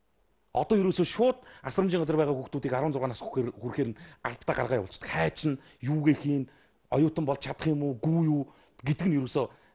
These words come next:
эргээд ямар ч хяналт байхгүй. Тэгэд эднийг гэж хүн нэрх юм биш гэд хаана амьдруулах нь хамаа авахгүй.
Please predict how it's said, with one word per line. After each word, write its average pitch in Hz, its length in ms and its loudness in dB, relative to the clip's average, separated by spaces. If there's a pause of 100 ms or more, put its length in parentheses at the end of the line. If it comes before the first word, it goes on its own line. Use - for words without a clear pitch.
(280)
эргээд 165 320 6
ямар 139 160 0
ч - 80 -12
хяналт - 240 -8
байхгүй. - 240 -8 (560)
Тэгэд 185 240 4
эднийг - 640 0
гэж - 160 0
хүн 170 320 0
нэрх - 160 -4
юм 151 80 0
биш - 80 -8
гэд 143 160 -2 (160)
хаана 185 320 -2
амьдруулах 139 320 -2
нь 127 80 -8
хамаа 143 240 0
авахгүй. - 260 -6